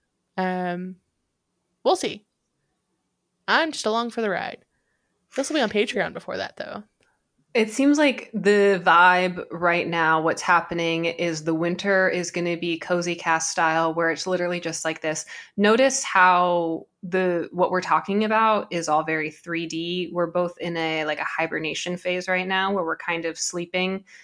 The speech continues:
Speaker 2: Um, I stopped doing all one-on-one sessions, and even, like, the content I'm creating on TikTok right now is very much like,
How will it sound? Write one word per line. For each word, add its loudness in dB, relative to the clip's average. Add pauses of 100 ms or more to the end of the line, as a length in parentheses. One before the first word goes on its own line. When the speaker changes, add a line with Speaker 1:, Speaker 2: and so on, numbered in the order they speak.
(300)
Speaker 2:
Um, 2 (120)
I 4
stopped 0
doing -2
all 4
one-on-one -2
sessions, -4
and -4
even, -6
like, -4
the -12
content -6
I'm -8
creating -6
on -4
TikTok -4
right -2
now -2
is -4
very -2
much -6
like, -4